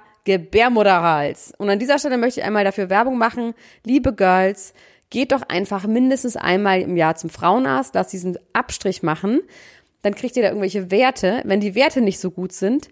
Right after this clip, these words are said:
dann wird da was rausgezupft, ne, vom Gebärmutterhals. Und wenn die nicht so gut sind, dann werdet ihr operiert. Und an dem Punkt bin ich jetzt grad, dass bei mir quasi der Wert so ist, dieser Pappwert,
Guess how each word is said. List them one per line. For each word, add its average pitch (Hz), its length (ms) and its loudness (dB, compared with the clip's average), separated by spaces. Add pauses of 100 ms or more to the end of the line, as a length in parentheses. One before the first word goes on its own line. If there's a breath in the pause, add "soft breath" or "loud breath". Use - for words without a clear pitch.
(120 loud breath)
dann 202 160 0
wird 220 80 -2
da 214 80 6
was 208 220 -2
rausgezupft, - 880 -2 (120)
ne, 277 140 0
vom 233 180 -2
Gebärmutterhals. 190 600 2
Und 214 40 -4
wenn 202 140 0
die 330 200 -4
nicht 349 140 4
so 220 120 -2
gut 202 160 -6
sind, 233 160 -4
dann 240 140 2
werdet 254 180 2
ihr 262 80 0
operiert. 208 340 0
Und 170 80 -2
an 185 180 0
dem 330 280 2
Punkt 262 300 0
bin 190 120 0
ich 180 80 -4
jetzt 151 180 -6
grad, 135 280 -6
dass - 140 -6
bei 175 260 2
mir 240 120 0
quasi 196 280 -2
der 180 160 -2
Wert 220 200 0
so 208 140 -2
ist, - 320 -2
dieser 175 160 -2
Pappwert, 202 580 -4